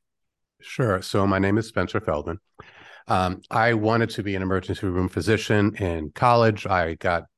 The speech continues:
poisoned by a vaccine. Uh, my hands shook so much I couldn't hold, I couldn't use a soup spoon anymore. I obviously couldn't use a scalpel. So, um, n-, realizing I couldn't play a role in the medical world in that realm, which is probably a good thing,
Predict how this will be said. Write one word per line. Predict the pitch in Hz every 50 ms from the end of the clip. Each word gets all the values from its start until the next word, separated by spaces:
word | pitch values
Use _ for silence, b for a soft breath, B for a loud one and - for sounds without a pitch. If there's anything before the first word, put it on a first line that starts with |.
| _ -
poisoned | - 107 101 95 87 95 98 92 82
by | - 92 87 87 85 87
a | 90 87 85 80
vaccine. | 85 90 82 - - - 110 113 113 107 104 107 107 _ _ _ _ b b b b b b b b b -
Uh, | - 95 90
my | 87 87 85
hands | 87 107 101 98 98 - -
shook | - - - 113 -
so | - - 110
much | 95 95 92 95 - -
I | - -
couldn't | - - - 92 82 90 90 87 _ _ _ _ _ -
hold, | - 113 104 98 87 - - _ _ _ _ _ -
I | 101
couldn't | - - 127 104 90 90 - -
use | 110 101 92 87 - - - -
a | - -
soup | - - 175 170 -
spoon | - - 123 110 101
anymore. | 95 98 95 95 92 92
I | 87 85
obviously | 95 87 90 - - 87 87 - _ _
couldn't | - - 87 90
use | 95 85
a | 90
scalpel. | - - - 101 104 107 - 95 92 B B B B B B B B -
So, | - - 123 113 104 107 110 107
um, | - 95 82 82 82 80 78 85 - _ _
n-, | - 98 92 95 95 104 101
realizing | 104 107 107 104 104 104 - 101 90
I | 90 90
couldn't | - - 107 104 101 98 101 _ _ _ -
play | - 123 110
a | 104 101
role | 101 107 104 107 101 92
in | 92 92
the | 90 85
medical | 85 92 95 95 95 - 92 90 82
world | 90 92 92 87 80
in | 92
that | 113 131 - 117
realm, | 101 90 87 87 92
which | 92 85 -
is | 98
probably | - - 85 85 82 92 87
a | 82
good | 80 87 82 -
thing, | - 82 78 80